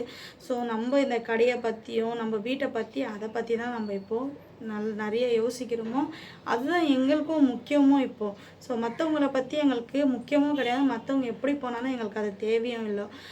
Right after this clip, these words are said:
அஹ், ஏன் வீட்டை விட்டு வந்தோம், ஏன் வீட்டை விட்டு போனோம் அப்படின்றது நான் தெளிவா சொல்லிருவேன். வேண்டாம், நமக்கு யாரோட பிரச்சனையும் நமக்கு வேண்டாம்.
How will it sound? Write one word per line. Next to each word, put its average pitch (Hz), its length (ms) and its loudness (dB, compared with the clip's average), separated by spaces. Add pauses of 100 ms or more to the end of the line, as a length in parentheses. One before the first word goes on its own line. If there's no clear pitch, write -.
(180)
அஹ், 208 280 -2
ஏன் 311 280 2
வீட்டை 320 280 -2
விட்டு 277 260 0
வந்தோம், 262 340 2
ஏன் 254 280 2
வீட்டை 254 280 2
விட்டு 233 200 2 (100)
போனோம் 247 320 0
அப்படின்றது 226 480 -2
நான் 214 200 -4
தெளிவா 233 460 2
சொல்லிருவேன். 226 440 0 (220)
வேண்டாம், 247 520 2
நமக்கு 208 460 -6
யாரோட 196 400 -2
பிரச்சனையும் 226 520 0
நமக்கு 220 240 -4
வேண்டாம். 226 460 -2